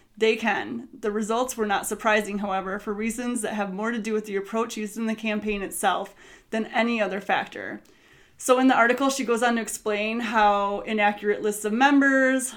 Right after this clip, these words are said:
not having enough one-on-one conversations with, uh, future members, no house calls, um, these all played a factor in the crushing defeat. But this article also offers hope on how they can win next time. So it's definitely an industry that majorly needs unionization, and I think there is a way to win.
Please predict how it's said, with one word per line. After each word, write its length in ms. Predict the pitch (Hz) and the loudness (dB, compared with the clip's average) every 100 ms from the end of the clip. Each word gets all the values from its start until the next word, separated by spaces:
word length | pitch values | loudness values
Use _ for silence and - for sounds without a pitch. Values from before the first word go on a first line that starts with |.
| - | -12
not 200 | 214 208 | -4 -2
having 280 | 214 208 202 | 0 -2 -2
enough 260 | 196 196 202 | -4 -6 -4
one-on-one 400 | 202 196 196 202 | -4 -4 -4 -4
conversations 1000 | 208 190 202 262 262 262 262 247 247 220 | -2 -4 -4 -4 -2 -2 -4 -4 -8 -8
with, 260 | 220 226 226 | -6 -6 -4
uh, 160 | 214 208 | 0 0
future 300 | 233 233 240 | -2 -6 -2
members, 540 | 233 226 226 226 226 - - - _ | 0 0 0 0 -4 -12 -20 -20 _
no 300 | 220 240 233 | 0 2 0
house 260 | 226 226 220 | 0 0 0
calls, 480 | 233 208 214 214 - | 0 2 2 0 -4
um, 260 | 208 196 202 | -2 -2 -2
these 160 | 220 | 0
all 120 | 247 | 0
played 200 | 247 233 | 0 0
a 60 | 220 | 0
factor 560 | 220 180 196 240 262 277 | 0 -2 0 0 2 2
in 160 | 220 | 0
the 80 | 214 | -2
crushing 400 | 214 220 208 220 | -2 -4 -2 -2
defeat. 540 | 202 202 208 240 - - - - _ | -4 -4 -6 -6 -8 -14 -20 -20 _
But 120 | 247 | 0
this 140 | 254 254 | 2 2
article 320 | 262 277 311 | 2 2 2
also 320 | 247 254 262 | 4 4 4
offers 340 | 233 233 233 | 4 4 0
hope 300 | 190 247 240 | 0 0 0
on 140 | 196 202 | -2 -2
how 180 | 202 208 | -2 -2
they 120 | 208 | -2
can 160 | 220 | -4
win 160 | 214 214 | -4 -2
next 260 | 220 233 - | -2 -4 -6
time. 380 | 175 113 220 220 | -6 -6 -10 -10
So 520 | - 226 226 226 220 - - | -4 0 0 -2 -6 -16 -10
it's 140 | 220 202 | -6 -2
definitely 520 | 190 262 269 269 254 | 6 6 6 2 0
an 100 | 233 | -4
industry 420 | 220 208 220 254 254 | -2 -2 -4 -6 -6
that 320 | 214 - - | -6 -8 -2
majorly 480 | 214 233 214 226 220 | 0 0 0 -2 -2
needs 280 | 214 208 196 | 0 -2 -4
unionization, 880 | 208 208 202 196 190 196 262 277 277 | -4 -4 -4 -4 -4 -2 -2 0 -2
and 400 | 208 214 214 208 - | -2 -2 -2 -4 -4
I 160 | 208 208 | -4 -4
think 240 | 214 220 | -4 -2
there 140 | 220 208 | 0 0
is 160 | 196 | -2
a 60 | 202 | -4
way 180 | 196 196 | -4 -6
to 100 | 190 | -6
win. 400 | 185 - - | -8 -8 -10